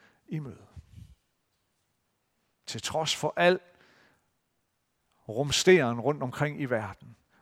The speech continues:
og uro og bekymringer, og ængstelse, og krigslarm og rygter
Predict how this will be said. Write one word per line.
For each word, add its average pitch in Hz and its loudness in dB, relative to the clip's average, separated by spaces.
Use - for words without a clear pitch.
og - -12
uro 170 -2
og 175 -2
bekymringer, 143 -8
og - -10
ængstelse, - -8
og - -14
krigslarm 123 0
og 110 -10
rygter - -14